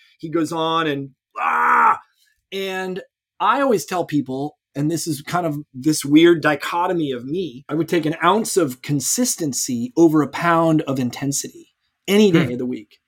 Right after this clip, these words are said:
Speaker 1: You know, if you wanna, if you wanna develop a habit around,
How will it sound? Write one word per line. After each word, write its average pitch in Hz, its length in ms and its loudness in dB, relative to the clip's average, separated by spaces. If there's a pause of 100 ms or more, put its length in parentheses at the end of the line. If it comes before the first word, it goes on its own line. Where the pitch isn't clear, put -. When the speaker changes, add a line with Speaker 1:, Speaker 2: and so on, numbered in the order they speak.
(340)
Speaker 1:
You 156 120 4
know, 151 300 6
if 160 200 4
you 220 160 6
wanna, 220 320 4 (100)
if 160 160 0
you 208 100 0
wanna 202 280 2 (320)
develop 165 440 4
a 143 60 -2
habit 156 500 2
around, 135 680 -2